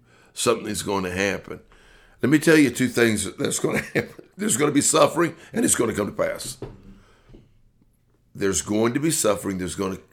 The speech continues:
it's going to come to pass. Joshua and I were talking yesterday, and I'm concluding. He was talking to me yesterday, and he said, "How come i-, is it that we've gotten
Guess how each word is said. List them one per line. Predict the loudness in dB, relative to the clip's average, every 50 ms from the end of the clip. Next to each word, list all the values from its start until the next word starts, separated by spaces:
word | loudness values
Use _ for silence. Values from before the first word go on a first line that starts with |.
| _ -14
it's | -12 -8
going | -4 -2 -2 -2
to | -2 -4
come | -6 -8
to | -8
pass. | -8 -8 -6 -6 -6 -8 -10 -14 -16 -20 _ _ _ _ _ _ _ _ _ _ _ _ _ _ _ _ _ _ _ _ _ _ _ _ _ _ _ _ _ _ _
Joshua | 0 4 4 6 6 4 2 0 2 2 4 4
and | 6 6
I | 6 6
were | 6 4 2
talking | 4 4 4 4 4 2 0 0
yesterday, | 0 0 -2 -2 -2 -4 -2 -2 0 0 0
and | 0 -2
I'm | -2 -4
concluding. | -6 -10 -14 -12 -8 -6 -6 -6 -6 -8 -10 -12 -16 _ _ _ _ _ _ _ _ _ _ _ -20 -20 -20 -20 -20 -20 _ _ _ _ _ _ _ _ _ _ _ _ _ _ _ _ -2 2
He | 2
was | 2 4 4
talking | 4 4 4 4 2
to | 2
me | 4 6
yesterday, | 6 6 6 4 2 4 4 6 6 4
and | 4
he | 2
said, | 2 4 4 4 4
"How | 2 -2 -2 0 0 0 0
come | -2 -2 0 2 2 2 0 -2 -8 -12 _ _ _ _ _ _ -6
i-, | -6 -6 -4 0
is | 2 2 2 4 2
it | 0 -2 -2 -6 -8 -2
that | 0 2 2 2 -2 -6 -14 _ _ _ _ _ _ _ _ _ _ _ 0
we've | 0 0 2
gotten | 2 2 4 4 2 0 -2 -6 -6 -8